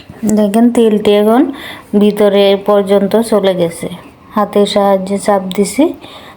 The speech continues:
ভিতরে চলে গেছে। এখন একটা ছুরি, ছুরির সাহায্যে কেটে নেব।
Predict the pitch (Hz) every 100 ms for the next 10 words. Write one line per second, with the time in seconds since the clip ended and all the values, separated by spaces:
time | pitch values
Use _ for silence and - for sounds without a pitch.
0 | _ - 208 202 202 196 190 190 180 180
1 | 180 175 170 170 - - _ _ _ _
2 | _ - - - _ - 208 214 220 214
3 | 214 214 226 226 220 220 220 175 - -
4 | 240 226 233 - 208 202 202 190 233 277
5 | 269 - 220 214 196 180